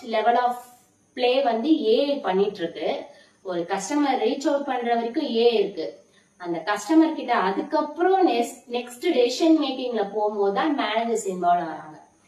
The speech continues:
இது வந்து டெலிமார்க்கெட்டிங்ல போயிடுச்சு. கஸ்டமர் சப்போர்ட், டெலிமார்க்கெட்டிங். தேர்ட், டிசைனிங் ஃபீல்ட். நானும் ஒரு டிசைனிங் ஃபீல்ட்ல இருந்ததால எனக்கு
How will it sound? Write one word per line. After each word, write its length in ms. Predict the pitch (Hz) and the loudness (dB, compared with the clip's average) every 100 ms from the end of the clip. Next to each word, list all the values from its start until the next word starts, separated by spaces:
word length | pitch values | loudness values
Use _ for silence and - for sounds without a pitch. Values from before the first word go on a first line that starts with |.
| _ _ - | _ _ -4
இது 220 | 202 220 | 0 2
வந்து 240 | 208 202 403 - | 2 2 0 0
டெலிமார்க்கெட்டிங்ல 880 | 247 220 240 233 214 196 185 175 170 | 0 2 2 2 0 -4 -6 -6 -6
போயிடுச்சு. 380 | 165 175 170 151 143 | -6 -6 -8 -10 -8
கஸ்டமர் 500 | 165 - 226 233 233 | -8 -6 -4 -2 -2
சப்போர்ட், 340 | 240 302 - - | -2 -2 -4 -4
டெலிமார்க்கெட்டிங். 760 | 233 214 233 - - 165 - - _ | 0 2 2 0 -2 -8 -12 -16 _
தேர்ட், 380 | 285 277 302 359 - - _ _ _ _ _ _ _ _ _ _ _ _ | 2 6 6 4 0 -12 _ _ _ _ _ _ _ _ _ _ _ _
டிசைனிங் 560 | 196 233 294 311 294 - | -2 0 4 4 2 0
ஃபீல்ட். 360 | - 170 - - _ _ _ _ _ _ _ - | -2 -2 -2 -10 _ _ _ _ _ _ _ -2
நானும் 420 | 196 240 294 320 | 0 2 4 4
ஒரு 140 | 254 208 | 4 2
டிசைனிங் 460 | 208 262 254 254 | 0 0 -2 -4
ஃபீல்ட்ல 300 | - 226 202 190 | -4 0 4 4
இருந்ததால 520 | 196 226 226 214 214 254 - - - | 2 0 2 2 2 -2 -6 -12 -14
எனக்கு 420 | - 190 185 - | -4 -2 -2 -4